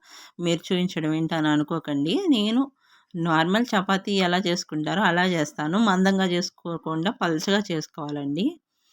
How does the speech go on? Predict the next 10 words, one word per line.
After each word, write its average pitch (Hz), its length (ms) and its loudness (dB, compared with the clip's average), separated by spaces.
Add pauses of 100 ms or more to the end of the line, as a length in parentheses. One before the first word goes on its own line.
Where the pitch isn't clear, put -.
(220)
మందంగా 175 380 2
చేసుకుంటే 160 520 -4
కొంచెం 170 440 -2
పిండి 160 240 -4
పిండిగా 160 400 -4
కాలదు, 151 500 0
ఒక్కొక్క - 300 -12
చోట 147 280 -6 (300)
పలచగా 165 400 -4
చేసుకుంటే. 147 580 -8